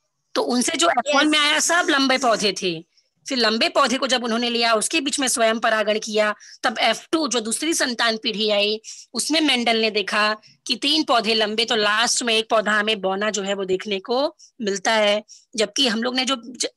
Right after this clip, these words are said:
Speaker 1: एफ़ वन जनक जो लिया था, उसमें ऐसा कुछ भी नहीं था। तो ये लक्षण जो है वो पी वन जनक,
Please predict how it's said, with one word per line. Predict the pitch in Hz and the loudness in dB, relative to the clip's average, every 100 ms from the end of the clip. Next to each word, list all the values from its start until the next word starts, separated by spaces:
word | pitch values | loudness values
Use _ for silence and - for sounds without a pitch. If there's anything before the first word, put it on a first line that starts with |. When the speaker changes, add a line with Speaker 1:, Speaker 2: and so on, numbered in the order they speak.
| 302 | 0
Speaker 1:
एफ़ | 208 - | 0 0
वन | 269 269 | -2 0
जनक | 220 254 | 0 0
जो | 247 262 | -2 -2
लिया | 220 214 | 0 0
था, | 208 220 220 226 - _ | 0 0 -2 -4 -16 _
उसमें | 233 - 233 | -6 -2 -2
ऐसा | 233 240 | 0 -2
कुछ | 226 202 | -2 -4
भी | 269 | -2
नहीं | 254 220 | 0 -2
था। | 196 208 214 - _ - | 0 -2 -2 -6 _ -4
तो | 214 | 0
ये | 220 | 2
लक्षण | 262 226 - 220 | 2 2 0 0
जो | 214 | 0
है | 202 | 0
वो | 202 220 | 2 0
पी | - 269 269 | -2 -2 0
वन | 285 269 | 2 2
जनक, | 214 190 175 | 2 0 -2